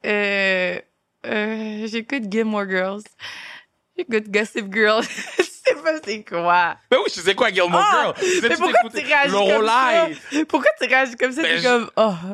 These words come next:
Speaker 2: Mais non, mais parce que ça fit avec ton, ton, ton, ton vibe, Gilmore
Speaker 1: Oh,
Speaker 2: Girl.
Speaker 1: oh. Mon vibe. C'est quoi mon vibe ?
Speaker 2: Ben, prochaine question. <laughs> Ok, mais t'écoutes Gilmore Girl. Ça te suffit le plus à la, à la, ben, à la fille ou à la maman ?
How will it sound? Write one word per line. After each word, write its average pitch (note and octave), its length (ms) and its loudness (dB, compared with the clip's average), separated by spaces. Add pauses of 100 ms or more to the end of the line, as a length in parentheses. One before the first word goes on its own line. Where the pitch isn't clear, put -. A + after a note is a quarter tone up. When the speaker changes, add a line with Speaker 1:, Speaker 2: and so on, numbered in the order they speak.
(180)
Speaker 2:
Mais E3+ 120 4
non, G#3+ 120 4
mais F3 140 0
parce F3+ 160 -4
que F#3 220 0
ça F#3 200 -2
fit A#3+ 320 2
avec F3+ 320 0
ton, F3 240 4
ton, E3+ 280 2
ton, D3+ 340 2
ton D3+ 200 0
vibe, D#3 460 0
Gilmore C#3+ 640 0
Speaker 1:
Oh, - 60 -2
Speaker 2:
Girl. C#3+ 200 2
Speaker 1:
oh. - 520 -16
Mon G#3 180 -4
vibe. G3+ 260 2 (160)
C'est B3 120 -4
quoi E4 240 2
mon F#3+ 360 2
vibe ? G3 220 -4
Speaker 2:
Ben, F3 680 2
prochaine F#3 500 0
question. F3+ 720 0
<laughs> - 60 -4 (1600)
Ok, A3+ 320 2
mais G3+ 120 2
t'écoutes G3 280 -4
Gilmore E3+ 420 2
Girl. D3 160 2 (300)
Ça F3 140 4
te E3+ 80 -10
suffit A3+ 340 -4
le G3 120 2
plus G3+ 340 0
à D3+ 120 2
la, D3 120 2
à C#3+ 160 0
la, C3 200 0
ben, A#2 120 -4
à A2 80 -4
la A2 60 -6
fille E3 300 -2
ou - 120 -6
à - 20 0
la A#2 120 -2
maman ? G2+ 240 -8